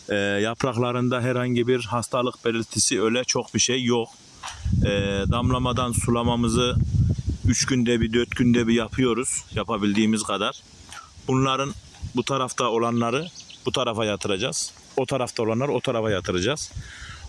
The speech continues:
Buralarına şöyle yatırıp toprak doldurduğumuzda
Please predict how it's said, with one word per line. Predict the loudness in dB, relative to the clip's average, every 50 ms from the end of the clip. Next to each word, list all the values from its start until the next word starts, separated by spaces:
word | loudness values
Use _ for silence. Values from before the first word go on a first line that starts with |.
| -2
Buralarına | 0 2 2 2 2 0 0 0 0 0 -2 -2 -4 -8 -10 -10 -14 -12 -8 -6 -2 0 2
şöyle | 4 4 4 4 2 2 0 -4 -10 -6 -2
yatırıp | -2 -2 0 0 0 0 0 -2 -6 -20 -20 -20 -20 -20 -20 -20 -20 -12 -4
toprak | -2 -2 -2 0 -2 -4 0 0
doldurduğumuzda | 2 2 4 4 2 2 4 4 4 4 2 2 2 0 -2 -2 -4